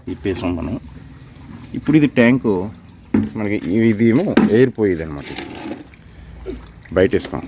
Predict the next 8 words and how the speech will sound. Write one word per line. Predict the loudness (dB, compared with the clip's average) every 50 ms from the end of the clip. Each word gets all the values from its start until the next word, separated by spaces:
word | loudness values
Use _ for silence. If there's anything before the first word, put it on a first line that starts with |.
| -12 -8 -2
ఎయిర్ | 2 4 4 4 6 4 4 2 2
బయటకు | 0 -2 -2 -2 -4 -2
వెళ్ళేది. | -2 -2 -2 -2 0 0 -2 -2 -4 -8 -14 -14 -14 -14 -12 -12 -12 -12 -12 -14 -16 -18 -18 -18 -20 -20 -18 -18 -16 -16 -14 -14 -16 -16 -16 -6 4 4 6
ఇది | 6 8
కూడా | 6 6 6 6 4
మనం | 4 2 2 0
ఇక్కడ | 2 2 2 2 2 0 -4 -4 -4
ఇప్పేసుకోవచ్చు, | -6 0 0 0 0 0 0 -2 -2 -2 -2